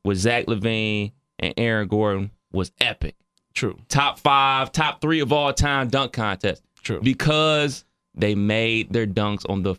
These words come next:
Speaker 1: first or second try. When you go to try three, try four, no matter what you doing, it's whack.
Speaker 2: Yeah.
Speaker 1: Like, man, all right, man, we get the picture, but you ain't make it.
Speaker 2: Right.
Speaker 1: So it comes like, oh, man, all the excitement's out the, out the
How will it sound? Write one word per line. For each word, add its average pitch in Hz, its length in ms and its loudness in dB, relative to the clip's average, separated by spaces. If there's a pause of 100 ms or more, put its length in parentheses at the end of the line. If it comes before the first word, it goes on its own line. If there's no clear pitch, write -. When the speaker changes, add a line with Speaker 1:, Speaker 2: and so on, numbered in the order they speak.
Speaker 1:
first 101 320 0
or 104 60 -2
second 98 400 0
try. 92 280 -2 (420)
When 107 240 0
you 156 140 2
go 175 240 4
to 156 180 0 (260)
try 151 280 2
three, 151 420 0
try 139 320 0 (140)
four, 151 420 2 (300)
no 151 160 4
matter 165 260 4
what 175 320 2
you 220 80 2
doing, 185 460 2 (180)
it's 123 160 -2
whack. 190 380 2 (120)
Speaker 2:
Yeah. 127 300 0
Speaker 1:
Like, 131 200 2
man, 147 240 0
all 151 80 2
right, 139 140 0
man, 123 140 0
we 135 120 0
get 135 160 0
the 123 40 -4
picture, 113 280 0
but 107 160 -4
you 131 100 2
ain't 120 200 2
make 135 240 0
it. 87 120 -8
Speaker 2:
Right. 120 280 -2
Speaker 1:
So 139 220 4
it 131 180 2
comes 147 420 2
like, 123 200 2
oh, 117 300 2
man, 110 200 0
all 139 200 2
the 135 120 2
excitement's 135 600 0
out 127 240 0
the, 110 180 -2 (120)
out 123 200 -2
the 104 200 0